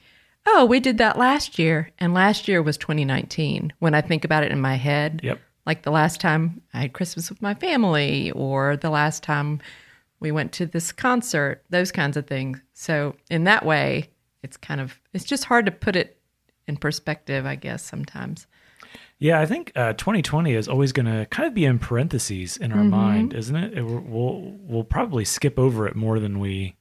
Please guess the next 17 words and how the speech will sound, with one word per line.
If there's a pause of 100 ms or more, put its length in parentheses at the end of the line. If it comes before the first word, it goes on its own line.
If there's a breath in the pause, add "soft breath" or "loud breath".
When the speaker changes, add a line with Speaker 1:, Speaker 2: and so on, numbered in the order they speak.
(760)
Speaker 2:
in
our
minds
as
we
Speaker 1:
Yeah.
Speaker 2:
remember
things, (100)
more
than
we
realize.
Speaker 1:
Yeah,
as
time
goes
by